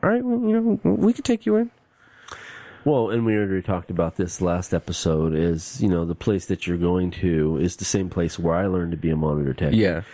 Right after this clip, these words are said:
Speaker 2: It's a good place.
Speaker 1: It is. It's, uh, the people are really nice.
Speaker 2: You know, I, I, I worked there eight years,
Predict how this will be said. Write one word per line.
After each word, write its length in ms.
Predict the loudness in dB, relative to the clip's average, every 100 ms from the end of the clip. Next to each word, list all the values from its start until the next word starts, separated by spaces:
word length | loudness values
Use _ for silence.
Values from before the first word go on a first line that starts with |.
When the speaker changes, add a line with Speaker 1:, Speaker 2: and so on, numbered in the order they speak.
| -20 -4
Speaker 2:
It's 180 | -2 0
a 40 |
good 200 | 0 0
place. 480 | 2 0 0 -6 -8 0
Speaker 1:
It 120 | 4
is. 280 | 6 4 0
It's, 180 | -4 -2
uh, 420 | -2 0 0 -2
the 140 | -4
people 260 | -2 2 4
are 60 | 4
really 240 | 4 2
nice. 520 | 2 0 0 -4 -10 -20 _ _ -2
Speaker 2:
You 80 | 0
know, 180 | 2
I, 280 | 2 0 0
I, 80 | 0 -2 -12 -8
I 160 | -2 2
worked 240 | 2 0
there 180 | 0 0
eight 200 | 0 0
years, 580 | 2 2 0 -4 -10 -18